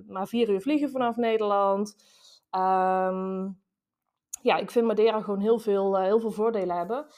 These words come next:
Maar <laughs> met onze plannen, dat wij daar iets wilden gaan kopen om te gaan, eh, verbouwen of misschien helemaal iets nieuws gaan, eh, bouwen, dan stuit je al gauw op een aantal, ehm, nou, praktische nadelen.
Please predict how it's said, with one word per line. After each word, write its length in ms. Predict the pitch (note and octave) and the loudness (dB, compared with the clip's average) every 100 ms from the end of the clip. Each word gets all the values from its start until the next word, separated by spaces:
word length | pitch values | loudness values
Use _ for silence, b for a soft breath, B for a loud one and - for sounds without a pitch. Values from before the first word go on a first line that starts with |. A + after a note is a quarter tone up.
| b b | b b
Maar 960 | F#3 F3+ F#3 C4+ G#3 F3 E4 - A3+ - | -12 -8 -2 2 2 0 -4 -8 -16 -8
<laughs> 420 | G#3+ F#3 - D4 | -8 -8 -12 -8
met 160 | A3+ A3 | -2 0
onze 320 | A#3 A#3 G3+ | 0 -2 -2
plannen, 540 | B3+ C4 F#3+ F#3 C4 | 0 0 2 0 0
dat 160 | G#3+ F#3 | 0 -2
wij 140 | F3+ | 0
daar 280 | F3+ F#3 F#3 A3 | 0 0 0 -4
iets 240 | G#3 - | -10 -6
wilden 380 | F#3 F#3 F3+ F3 | -2 2 2 0
gaan 300 | F#3 F3+ F3 | -4 -8 -6
kopen 560 | - G3 G3+ F#3+ F3+ F3+ | 0 2 2 0 -2 -4
om 180 | F#3 F3+ | -6 -6
te 160 | F#3 | -10
gaan, 400 | F3 F3+ F3+ F3+ | -8 -6 -6 -8
eh, 120 | - F3 | -10 -6
verbouwen 520 | G3+ G#3 F3+ F3 F3 | -2 0 0 0 -2
of 100 | F3+ | -6
misschien 280 | F#3+ F#3+ F#3 | -8 -6 -4
helemaal 340 | F#3+ F#3+ A#3+ | -2 0 0
iets 140 | A3 | -2
nieuws 220 | F#3+ F3 - | -4 -8 -10
gaan, 280 | F3 F3 | -10 -10
eh, 180 | F3 F3 | -10 -12
bouwen, 440 | E3 E3+ F3 F#3+ C#4+ b b b b b | -8 -4 -2 -4 -6 b b b b b
dan 100 | - | -4
stuit 260 | B3 D#4+ D#4 | 2 2 4
je 80 | C#4+ | 4
al 100 | A#3 | 4
gauw 260 | A#3 B3+ | 4 4
op 140 | B3+ A3+ | 4 4
een 100 | A3+ | 0
aantal, 600 | G#3+ A3 G3 G3 F#3+ F#3+ | 0 0 0 2 2 2
ehm, 420 | F#3 F#3 F#3 F#3 F#3 _ - | 2 2 0 -4 -8 _ -4
nou, 160 | G#4+ - - | -4 -4 -6
praktische 720 | D#4 D4 A#3+ A3+ - F3+ F3 - | -4 -2 -2 -2 0 0 -2 -4
nadelen. 600 | G3 G3 G#3 A3+ D4 | 0 4 4 4 0